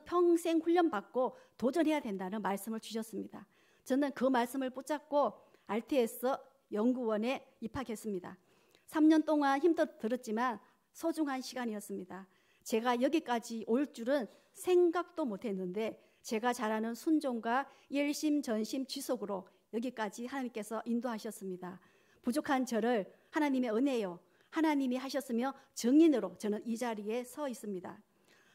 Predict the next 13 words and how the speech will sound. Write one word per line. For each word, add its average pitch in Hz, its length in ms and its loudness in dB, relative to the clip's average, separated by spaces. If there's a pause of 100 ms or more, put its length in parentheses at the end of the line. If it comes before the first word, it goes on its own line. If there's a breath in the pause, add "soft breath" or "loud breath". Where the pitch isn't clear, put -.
저는 311 420 4
부족하고 240 680 -2
연약하지만 208 720 -2 (320 soft breath)
제 220 280 0
안에 262 280 2
있는 226 400 0 (120)
그리스도는 247 640 -2 (260 soft breath)
부족하지 254 460 -2
않으며 196 420 -2 (260 soft breath)
연약하지 254 520 0
않으며 190 440 -4 (340 soft breath)
모든 277 380 4
것임을 240 500 -2